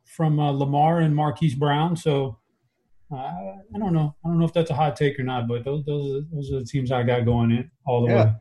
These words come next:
Speaker 2: I like your Cowboy. You can get a Cowboy stack on Underdog. Reasonable, you know, if you get Dak and Amari, and you can mix in. You like Lamb or you like, uh, you like, uh, Gallup out there? Which one of those two you got?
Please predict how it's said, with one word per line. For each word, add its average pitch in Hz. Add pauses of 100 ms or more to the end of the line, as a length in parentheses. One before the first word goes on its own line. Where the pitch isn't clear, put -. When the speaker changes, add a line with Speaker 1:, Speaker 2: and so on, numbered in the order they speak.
(260)
Speaker 2:
I 135
like 240
your 143
Cowboy. 165
You 127
can 143
get 160
a 135
Cowboy 147
stack 147
on 147
Underdog. 151
Reasonable, 147
you 139
know, 131
if 120
you 131
get 120
Dak 143
and 120
Amari, 151
and 120
you 123
can 120
mix 131
in. 127 (180)
You 151
like 165
Lamb 190
or 220
you 180
like, 170
uh, 147
you 139
like, 139 (120)
uh, 120
Gallup 113
out 95
there? 92
Which 120
one 143
of 131
those 120
two 113
you 95
got? -